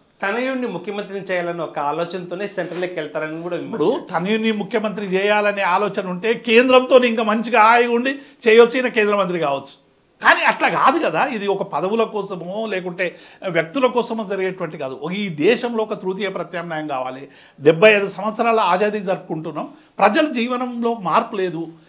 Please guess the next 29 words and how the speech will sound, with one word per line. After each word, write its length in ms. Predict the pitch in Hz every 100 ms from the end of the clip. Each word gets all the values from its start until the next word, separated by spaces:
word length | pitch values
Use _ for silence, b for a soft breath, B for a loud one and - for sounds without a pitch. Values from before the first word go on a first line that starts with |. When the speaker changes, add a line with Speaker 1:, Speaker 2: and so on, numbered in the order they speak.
| -
Speaker 2:
ఈ 100 | 240
మార్పు 400 | 226 208 285 349
కావాలంటే 460 | 254 240 233 240 240
ఎవరో 420 | 175 240 285 311
ఒకరు 280 | 311 277 269
ప్రయత్నం 460 | 247 233 233 277 214
చేయాలి 480 | 196 175 180 190 - b b b 240
అనేటువంటి 440 | 302 302 302 294
దాంతో 360 | 220 254 262 170
ఈ 140 | 185
తెలంగాణ 540 | 180 151 180 262 269
గడ్డ, 260 | 226 208 220 202 180 B B -
మీరు 180 | 185 185
ఇవాళ 300 | 175 202 196
భారతదేశంలో 880 | 147 160 226 247 226 240 240 220 214
ఉన్నటువంటి 560 | 208 214 214 208 208
ప్రతి 500 | 180 202 208 247 262
రాజకీయ 560 | 220 185 208 214 226 214
మలుపుకి 640 | 202 202 190 202 339 370 b b b _
తెలంగాణ 480 | 190 226 220 214 208
బిడ్డ 240 | 175 175
ఒక 160 | 214 202
కారకుడు. 460 | - 165 175 165 175
అది 160 | 196
ఏ 100 | 254
ఉద్యమం 340 | 285 220 226 233
అయినా 160 | 220
తీసుకోండి 440 | 226 196 - 180 170
మీరు, 180 | 151